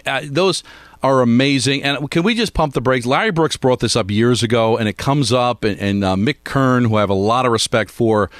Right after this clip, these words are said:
who works the N H L channel on Sirius X M, tweeted it out, you know, this morning, this afternoon, I don't know. Time really means nothing to me at this particular point,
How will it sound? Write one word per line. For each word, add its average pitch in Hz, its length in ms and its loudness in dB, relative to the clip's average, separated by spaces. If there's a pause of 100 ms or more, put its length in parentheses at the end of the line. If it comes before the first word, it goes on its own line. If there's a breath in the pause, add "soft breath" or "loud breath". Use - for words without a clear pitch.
(340 loud breath)
who 107 80 -2
works 110 300 0
the 110 140 0
N 113 80 0
H 110 180 -2
L 110 140 0
channel 110 320 0
on 101 140 0
Sirius 107 420 0
X 107 260 -2
M, 107 200 0
tweeted 107 340 -2
it 101 100 0
out, 104 320 -2 (140)
you - 80 -10
know, 107 140 -2
this 104 200 -4
morning, 104 760 0
this 101 180 -2
afternoon, 104 420 -4
I 110 120 -2
don't 107 100 -2
know. 90 200 -4 (320 loud breath)
Time 123 380 0
really 110 200 2
means 107 260 0
nothing 107 280 -2
to 92 100 -6
me 95 100 -2
at 85 80 -4
this 92 140 -6
particular 87 480 -8
point, 80 320 -10